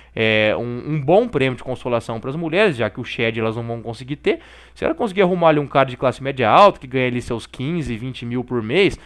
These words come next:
o que já é muito difícil no Brasil, o Brasil é um país muito pobre, é, nossa, aí pra ela tá perfeito, porque se ela, ela, ela ainda tem a possibilidade de dar umas escapadas com algum Shed, tá? A traição fe-,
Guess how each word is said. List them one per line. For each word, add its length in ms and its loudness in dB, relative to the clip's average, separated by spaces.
o 80 -20
que 120 -8
já 140 -4
é 40 -4
muito 260 -6
difícil 420 -8
no 60 -8
Brasil, 440 -2
o 40 -4
Brasil 280 -8
é 20 -2
um 40 -8
país 220 -2
muito 220 -10
pobre, 400 2
é, 480 6
nossa, 380 4
aí 120 -2
pra 220 0
ela 160 4
tá 120 -2
perfeito, 520 -2
porque 880 0
se 180 -4
ela, 400 4
ela, 160 4
ela 240 2
ainda 180 0
tem 160 0
a 60 2
possibilidade 680 0
de 60 -14
dar 140 2
umas 180 -2
escapadas 600 -2
com 80 -6
algum 200 -6
Shed, 380 -2
tá? 200 -2
A 40 -4
traição 420 -6
fe-, 180 -20